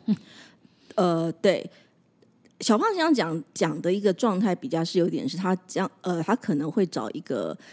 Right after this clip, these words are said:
Speaker 2: 呃，跟他父亲也许是互补，也许是类似的一个男性角色，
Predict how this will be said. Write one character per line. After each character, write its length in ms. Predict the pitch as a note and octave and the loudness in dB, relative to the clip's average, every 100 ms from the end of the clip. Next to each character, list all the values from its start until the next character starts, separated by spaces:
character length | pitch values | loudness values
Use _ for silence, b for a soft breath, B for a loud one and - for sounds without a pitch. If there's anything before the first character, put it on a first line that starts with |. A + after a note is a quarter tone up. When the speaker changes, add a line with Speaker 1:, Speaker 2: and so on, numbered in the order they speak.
| B | B
Speaker 2:
呃， 240 | - E3 D#3 | -4 -2 0
跟 180 | G3 G3+ | 2 4
他 220 | A3 G3 | 2 0
父 200 | G3+ G#3 | 0 0
亲 540 | F#3 - F3+ F3+ F#3 | 0 -2 0 2 0
也 100 | E3 | 2
许 160 | G3+ E3+ | 2 0
是 140 | D#3+ | -2
互 260 | F3 - F#3 | -4 0 0
补， 300 | - D#3 A2 | -2 -6 0
也 140 | E3+ | 0
许 160 | G3 C3 | 0 -2
是 160 | F3 | -4
类 240 | F3 F3+ D#3+ | 0 0 -2
似 440 | - - - E3+ | -4 -6 -4 -2
的 140 | - G#2+ | -2 -2
一 140 | B2 | -4
个 240 | - C#3+ D3 | -4 -4 0
男 240 | C#3 - | 0 -2
性 300 | F3 - F#3 | -2 0 0
角 160 | C#3+ - | 0 -2
色， 320 | - - C#3 | -2 0 -2